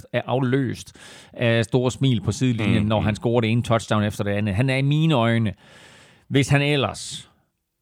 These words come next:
Speaker 1: har hovedet skruet rigtigt på. Vi ved, at hans hænder er skruet rigtigt på. Vi har lidt mere tvivl omkring, om hovedet er skruet rigtigt på.
Speaker 2: Mm.
Speaker 1: Men hvis det er, så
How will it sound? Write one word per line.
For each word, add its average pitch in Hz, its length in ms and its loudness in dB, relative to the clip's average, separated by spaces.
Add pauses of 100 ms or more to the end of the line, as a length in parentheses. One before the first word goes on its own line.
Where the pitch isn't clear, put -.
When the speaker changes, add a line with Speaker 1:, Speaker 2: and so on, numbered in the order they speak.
Speaker 1:
har 117 180 0
hovedet 127 280 4
skruet 113 260 0
rigtigt 110 300 -4
på. 104 180 0
Vi 127 120 2
ved, 180 140 6
at 156 60 4
hans 139 180 2
hænder 160 220 0
er 131 40 -2
skruet 127 260 0
rigtigt 135 320 -4
på. 139 240 4
Vi 120 60 2
har 131 120 2
lidt 135 260 -2
mere 131 160 -2
tvivl 139 280 -2
omkring, 113 320 -2
om 104 60 -2
hovedet 131 260 -2
er 120 40 -4
skruet 117 240 -2
rigtigt 120 280 -4
på. 123 280 -2
Speaker 2:
Mm. - 60 -6
Speaker 1:
Men 123 260 0
hvis 143 240 -2
det 110 180 -2
er, 104 120 0 (480)
så - 720 -4